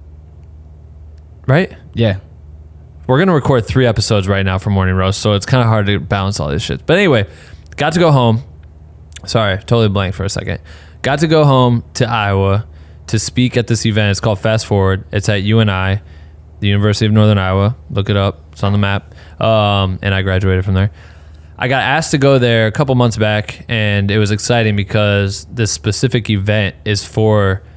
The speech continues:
Speaker 1: the communications department, which I graduated with, and specifically, like, the,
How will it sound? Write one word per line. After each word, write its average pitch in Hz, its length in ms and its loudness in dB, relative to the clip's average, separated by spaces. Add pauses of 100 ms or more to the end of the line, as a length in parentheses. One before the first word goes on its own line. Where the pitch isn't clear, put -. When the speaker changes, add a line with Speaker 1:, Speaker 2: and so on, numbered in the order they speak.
(160)
Speaker 1:
the 107 100 -2
communications 113 760 0
department, 135 580 0
which 104 180 -4
I 95 120 0
graduated 110 760 0
with, 117 340 0 (340)
and 98 340 -2
specifically, 117 800 0
like, 101 380 -2
the, 101 360 0